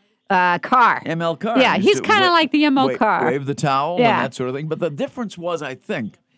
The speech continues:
Speaker 2: that M L Carr knew his limitations.
Speaker 1: Yeah, he knew what to do
Speaker 2: He
Speaker 1: and
Speaker 2: knew
Speaker 1: what
Speaker 2: he
Speaker 1: not to
Speaker 2: wasn't
Speaker 1: do.
Speaker 2: Larry Bird.
Speaker 1: Yeah, yeah.
Speaker 2: That he wasn't Kevin McHale.
Speaker 1: Yeah.
Speaker 2: He wasn't Robert Parrish.
Speaker 1: Indeed.
Speaker 2: He wasn't one of those guys.
Speaker 1: And he was happy to play the role he played. And
Speaker 2: He was,
Speaker 1: that's
Speaker 2: and
Speaker 1: right.
Speaker 2: very happy to be on an N B A roster that
Speaker 1: Yeah.
Speaker 2: was a very good team.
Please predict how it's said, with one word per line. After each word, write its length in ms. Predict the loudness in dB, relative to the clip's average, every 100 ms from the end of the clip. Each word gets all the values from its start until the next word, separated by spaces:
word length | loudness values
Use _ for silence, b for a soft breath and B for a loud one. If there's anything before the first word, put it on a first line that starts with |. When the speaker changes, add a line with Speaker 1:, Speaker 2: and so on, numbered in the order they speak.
| _ _ _ -6
Speaker 2:
that 140 | -4
M 200 | -4 -2
L 220 | 0 -2 -4
Carr 540 | -2 -2 0 -4 -8 -8
knew 640 | -4 0 0 0 -4 -8 _ _ _ _
his 220 | -2 0
limitations. 640 | -2 -2 -2 0 0 0 0
Speaker 1:
Yeah, 160 | 2
he 160 | 2 2
knew 140 | 2
what 160 | 0 0
to 80 | 0
do 340 | 0 0 0
Speaker 2:
He 140 | -2 -2
Speaker 1:
and 80 | 0
Speaker 2:
knew 100 | 0
Speaker 1:
what 100 | 2
Speaker 2:
he 40 |
Speaker 1:
not 160 | 2 2
to 60 |
Speaker 2:
wasn't 320 | 2 2 -2 -6
Speaker 1:
do. 100 | -10
Speaker 2:
Larry 360 | -2 0 0 -2
Bird. 380 | -4 -6 -6 -4
Speaker 1:
Yeah, 120 | -4
yeah. 200 | -2 -4
Speaker 2:
That 140 | -4
he 60 | -2
wasn't 420 | 0 0 -2 -4
Kevin 340 | -4 -4 -4
McHale. 420 | -6 -8 -10 -10 -2
Speaker 1:
Yeah. 160 | 0
Speaker 2:
He 40 | 2
wasn't 300 | 0 0 0
Robert 400 | 0 2 -2 -4
Parrish. 380 | -4 -2 -4 -2
Speaker 1:
Indeed. 380 | -2 -2 -4 -8
Speaker 2:
He 140 | -8
wasn't 300 | -4 -4 -4
one 180 | -4 -4
of 60 | -4
those 220 | -4 -4
guys. 140 | -6 -2
Speaker 1:
And 60 |
he 100 | 0
was 160 | 0 -2
happy 260 | -2 -2 -2
to 60 |
play 240 | -4 -2 0
the 80 | 0
role 240 | 0 -2
he 80 | -4
played. 380 | -4 -4 -2 -4
And 160 | -4 -4
Speaker 2:
He 100 | -4
was, 280 | -6 -4
Speaker 1:
that's 140 | -2 -2
Speaker 2:
and 80 | -2
Speaker 1:
right. 80 | -2
Speaker 2:
very 180 | -2 -4
happy 260 | -4 -4
to 80 | -4
be 160 | -4 -4
on 180 | -4
an 100 | -4
N 160 | -6 -6
B 160 | -4 -4
A 120 | -2
roster 460 | -2 -2 -4 -8 -6
that 100 | -6
Speaker 1:
Yeah. 80 |
Speaker 2:
was 120 | -6 -6
a 60 |
very 240 | -4 -4 -4
good 220 | -6 -4
team. 380 | -4 -4 -10